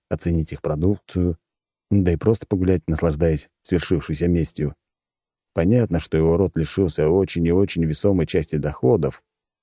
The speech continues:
но главное — это месть. Теперь ему стало гораздо легче, и появились силы продолжать развитие своего дела, копать новые шахты, добывать и продавать еще больше ресурсов.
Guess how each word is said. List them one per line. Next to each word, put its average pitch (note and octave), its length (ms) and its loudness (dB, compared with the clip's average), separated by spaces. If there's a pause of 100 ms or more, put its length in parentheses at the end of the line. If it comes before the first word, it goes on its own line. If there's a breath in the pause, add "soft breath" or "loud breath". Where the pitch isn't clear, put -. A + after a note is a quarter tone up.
(140)
но F#2 240 4
главное — G#2+ 760 4 (120)
это F2 260 0
месть. F2 640 -2 (640)
Теперь A2+ 380 2
ему A#2 160 2
стало A2 360 2
гораздо G#2+ 460 2
легче, F2+ 760 0 (120)
и D#2+ 140 -2
появились F2 480 0
силы F#2 400 0
продолжать E2 560 -2
развитие D#2+ 500 -2
своего E2 340 2
дела, D#2+ 400 -2 (640)
копать G#2+ 480 0
новые G2+ 340 2
шахты, - 600 -4 (440)
добывать G#2+ 540 2
и G#2+ 40 -4
продавать G#2 400 0
еще G2 220 0
больше F2+ 440 0
ресурсов. - 640 -6